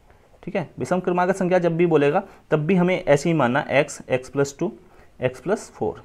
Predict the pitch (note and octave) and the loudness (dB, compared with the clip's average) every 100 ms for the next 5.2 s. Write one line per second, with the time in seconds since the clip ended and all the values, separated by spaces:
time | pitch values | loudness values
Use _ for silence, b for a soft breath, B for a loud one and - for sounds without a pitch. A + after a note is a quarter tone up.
0 | - D#3 D#3+ G#3+ - D#3 D3 C#3+ C3+ C#3 | -2 -2 0 -6 0 0 4 2 2 -2
1 | E3 G#3+ - - C#3+ C3+ - - F#3 F3 | -2 -4 -12 -8 -4 -4 -2 -2 -2 0
2 | F#3 F3+ F3+ F3+ F3+ F#3+ C3 B2 A#2+ C3+ | 0 2 4 2 2 0 2 2 0 -6
3 | - - B2 A#2 B2 - - A#2 A#2 A#2+ | -10 -2 0 2 0 -4 0 2 2 0
4 | - - - B2 A#2 A#2+ A#2+ A#2 A#2 A2+ | -6 -16 -2 0 2 0 0 0 2 0
5 | A#2 | -2